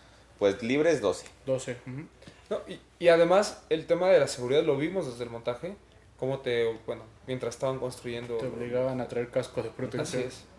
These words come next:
Speaker 3: Y el, y la entrada muy controlada, el estacionamiento incluso para la gente que iba a, de-, a de-, a llevar mercancía o, o quitar, este, el,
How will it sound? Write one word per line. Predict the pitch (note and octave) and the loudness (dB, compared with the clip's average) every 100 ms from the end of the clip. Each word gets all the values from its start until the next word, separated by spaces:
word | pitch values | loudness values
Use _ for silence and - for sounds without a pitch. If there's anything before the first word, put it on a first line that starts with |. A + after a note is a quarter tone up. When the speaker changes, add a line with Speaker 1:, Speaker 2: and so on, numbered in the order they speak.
| - - - | -20 -20 -8
Speaker 3:
Y | C3+ | -2
el, | C#3 C3 D3 | 0 0 -2
y | B2+ | 0
la | D3 C3 C3 C3 | 4 4 4 2
entrada | C3 C3 C3 | 0 4 2
muy | C3 | 2
controlada, | A#2+ A#2 A#2+ B2+ C#3+ C#3 C3+ C3 C3 B2+ - - | -4 -4 0 2 2 2 2 2 0 -4 -12 -8
el | B2+ | -4
estacionamiento | C3 C3+ - C3 B2+ C#3 | -4 -4 -4 -4 -4 -4
incluso | C#3 C3+ C3+ C3+ | -6 -6 -8 -4
para | A#2+ A2+ | -2 0
la | A2 | -4
gente | - B2 B2 | -8 -12 -12
que | B2 | -8
iba | A#2 A#2 A2+ A2+ G#2+ G#2+ | -6 -4 -2 -4 -6 -8
a, | |
de-, | G#2 A2 G#2+ | -8 -10 -10
a | G#2+ | -10
de-, | A2 G#2+ G#2+ G#2+ G#2+ | -10 -12 -8 -6 -6
a | G#2+ - | -10 -2
llevar | B2 A#2 | 0 0
mercancía | A#2+ A2 A2+ C#3 C#3 B2+ A2+ A2+ A2 - | -2 -8 -8 -6 -2 0 0 -6 -10 -12
o, | |
o | A2+ A2+ G#2+ | -10 -10 -14
quitar, | - A2 A2 | -10 -6 -6
este, | A2+ - - F2+ C#2+ - - - | -8 -16 -14 -12 -12 -16 -18 -16
el, | G#1 | -16